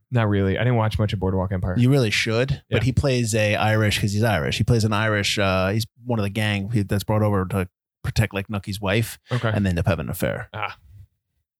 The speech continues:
Speaker 2: <laughs>
Speaker 1: Makes sense.
Speaker 2: He's really good, though.
Speaker 1: Um, I think Charlie Cox is, is, I mean,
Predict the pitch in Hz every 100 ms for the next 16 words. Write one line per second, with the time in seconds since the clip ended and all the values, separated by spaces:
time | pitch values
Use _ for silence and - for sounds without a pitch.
0 | _ _ _ 175 - 202 - 170 - 151
1 | - - - 104 120 - 175 156 131 127
2 | 104 87 - - 139 127 117 107 107 98
3 | - _ 139 170 175 170 151 127 135 127
4 | 131 110 107 117 110 101 - - - -
5 | 135 113 107